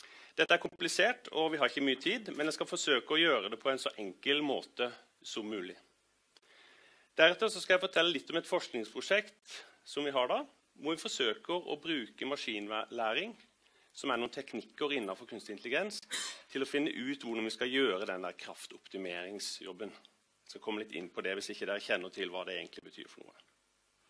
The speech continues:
Så hva er artifisiell intelligens? Det finnes mange definisjoner faktisk. Eh, litt avhengig av hvem du spør og hvor du ser,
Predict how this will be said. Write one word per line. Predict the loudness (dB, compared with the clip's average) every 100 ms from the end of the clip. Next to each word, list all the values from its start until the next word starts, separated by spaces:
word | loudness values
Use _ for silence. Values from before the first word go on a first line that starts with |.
| _ _ _ _ _ -20 -20 -20 -20 _ _ _ _ _ _ _ _ -12
Så | 0 2 6
hva | 6 8
er | 8 8 8 6 0 -8 -14 -20 -20 _ -4
artifisiell | -4 -6 -12 -6 -6 -4 -2 -2 -4 -6 -10 -8
intelligens? | -8 -8 -8 -8 -6 -8 -6 -4 -4 -6 -10 -20 -20 -20 _ _ _ -20 -20 _ _ _ _
Det | -4
finnes | -2 -2 -2 -4 -4
mange | -4 -4 -4
definisjoner | -6 -6 -6 -6 -8 -10
faktisk. | -12 -10 -10 -10 -12 -18 -20 -10
Eh, | -6 -4 -4
litt | -6 -2
avhengig | -2 -2 -8
av | -8
hvem | -8
du | -10
spør | -10 -8 -8
og |
hvor | -10 -12
du |
ser, | -8 -6